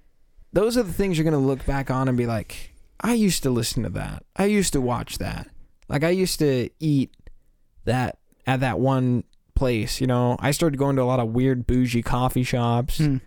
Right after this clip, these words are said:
Speaker 1: I worked for
Speaker 2: Yeah.
Speaker 1: Starbucks, like,
Speaker 2: I remember being crushed when, um, when Alan Rickman died.
Speaker 1: Who?
Speaker 2: Alan Rickman.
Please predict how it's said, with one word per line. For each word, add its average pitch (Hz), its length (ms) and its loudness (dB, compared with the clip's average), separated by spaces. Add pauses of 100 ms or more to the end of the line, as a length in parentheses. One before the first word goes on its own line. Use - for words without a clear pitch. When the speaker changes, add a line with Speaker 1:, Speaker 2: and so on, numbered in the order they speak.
(560)
Speaker 1:
I 117 100 0
worked 123 240 2
for 185 100 4
Speaker 2:
Yeah. 202 260 4
Speaker 1:
Starbucks, 123 960 0
like, 98 440 -2 (480)
Speaker 2:
I 160 60 2
remember 185 380 2
being 160 360 2
crushed - 640 -2
when, 139 440 2
um, 127 440 0 (520)
when 139 160 2
Alan 135 320 0
Rickman 139 400 0
died. 139 320 0 (1800)
Speaker 1:
Who? 139 340 2 (320)
Speaker 2:
Alan 135 280 2
Rickman. 151 420 -2